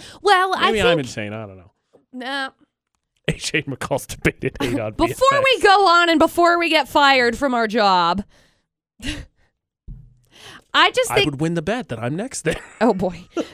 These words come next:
Speaker 1: I just find it really interesting the way that, um, things are transitioning now, because I feel like a lot of the younger generation, I'm going to speak for ourselves, hello,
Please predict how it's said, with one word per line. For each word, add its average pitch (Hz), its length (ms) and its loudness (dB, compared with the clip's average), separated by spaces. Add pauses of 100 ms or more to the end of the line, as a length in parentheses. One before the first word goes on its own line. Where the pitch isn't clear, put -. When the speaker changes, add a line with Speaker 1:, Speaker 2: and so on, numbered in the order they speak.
(140)
Speaker 1:
I 440 320 6
just 508 160 -2
find 523 180 2
it 466 80 0
really 403 260 0
interesting 349 400 0
the 285 80 2
way 269 220 0
that, 254 420 0
um, 214 540 0 (920)
things 311 180 0
are 320 80 2
transitioning 262 680 0
now, 285 420 2 (440)
because 285 240 2
I 277 80 2
feel 330 160 0
like 302 140 2
a 277 40 4
lot 240 220 4
of 220 100 0
the 233 80 -4
younger 196 720 2
generation, 196 640 0
I'm 180 180 -4
going 190 220 -4
to 208 100 -10
speak 208 300 -8
for 208 180 0
ourselves, 190 540 -2
hello, 226 640 0